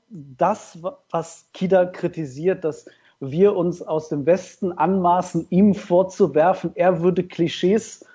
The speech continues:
äh, verwenden. Und er hat es erlebt und wir nicht. Und wir können uns überhaupt nicht da reinversetzen. Und da trifft beim Lesen, trifft meine eigene Erwartung als Leser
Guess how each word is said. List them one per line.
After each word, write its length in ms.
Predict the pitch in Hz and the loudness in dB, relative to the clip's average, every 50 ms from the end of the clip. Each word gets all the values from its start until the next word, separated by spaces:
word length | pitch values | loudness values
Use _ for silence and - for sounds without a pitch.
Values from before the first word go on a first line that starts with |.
| _ _ _ _ - | _ _ _ _ 2
äh, 180 | 156 147 151 | 2 2 2
verwenden. 760 | 147 - - 160 139 151 156 170 180 175 - 185 190 196 185 - - _ _ _ _ _ _ _ - | 2 0 0 2 4 2 2 2 0 -2 -2 -2 -2 -2 -4 -6 -12 _ _ _ _ _ _ _ -4
Und 220 | - 160 170 - | -2 -2 0 2
er 180 | 170 202 202 185 | 2 2 2 2
hat 120 | 196 170 | 0 -4
es 120 | 143 - - | -6 -8 -8
erlebt 480 | - 151 151 156 175 190 180 180 - | -6 -2 0 2 0 0 0 -4 -10
und 160 | 170 139 135 | -8 -8 -2
wir 140 | 127 156 160 | 0 2 2
nicht. 300 | 151 160 170 160 - - | 2 2 -2 -2 -6 -10
Und 120 | - 139 127 | -8 -4 -4
wir 80 | 151 | -4
können 240 | 147 - 165 165 175 | -2 0 0 0 0
uns 140 | 170 156 170 | 0 -4 -4
überhaupt 420 | 151 139 - 160 180 185 - - | -8 -6 -2 -2 -2 -2 -2 -8
nicht 160 | 180 147 - | -8 -6 -2
da 100 | - 147 | -2 -2
reinversetzen. 720 | 139 143 143 160 180 175 175 151 135 156 156 - - - 170 | -2 0 -2 -2 -2 -2 -2 0 0 0 -2 -2 -6 -6 -2
Und 180 | 156 151 147 - - - - - _ _ - | -2 -2 -2 -4 -10 -20 -20 -20 _ _ -2
da 220 | - 165 185 196 | 0 2 2 0
trifft 520 | 190 - - - 185 208 - - - - _ _ _ _ | -2 -4 -2 0 0 0 0 -2 -20 -20 _ _ _ _
beim 240 | - 170 160 156 151 | 0 0 2 2 2
Lesen, 760 | 143 143 143 151 165 214 247 240 254 254 254 262 269 269 - _ _ _ _ | 2 2 4 4 4 4 2 0 -2 -2 -2 -2 -2 -4 -6 _ _ _ _
trifft 320 | - - 160 151 - - - | -6 -4 -4 -4 -4 -6 -2
meine 400 | 147 156 170 208 233 240 - - | 0 0 2 2 0 -2 -2 -2
eigene 400 | 175 202 220 208 202 202 180 - | -2 -2 0 -2 -4 -6 -6 -8
Erwartung 640 | 156 139 127 143 156 190 202 - 214 202 208 208 202 _ _ _ _ _ _ _ _ _ _ _ _ _ _ _ - | -10 -6 -4 -2 -2 -2 -2 -4 -4 -4 -4 -6 -8 _ _ _ _ _ _ _ _ _ _ _ _ _ _ _ 0
als 320 | - 160 165 - - - | 2 2 2 2 -2 -4
Leser 600 | 143 143 160 185 202 196 202 202 196 202 208 208 | -2 0 4 4 4 4 4 2 2 2 0 -2